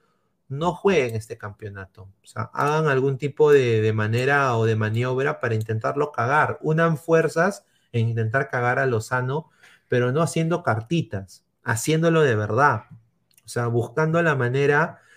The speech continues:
contratar a Nagasaki, contratar abogados importantes para intentarlo cagar a Lozano.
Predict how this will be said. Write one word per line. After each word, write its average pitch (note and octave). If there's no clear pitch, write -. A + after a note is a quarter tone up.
contratar A#2+
a C#3+
Nagasaki, C3
contratar A2
abogados B2+
importantes A#2+
para A2
intentarlo B2+
cagar A2+
a G#2+
Lozano. G2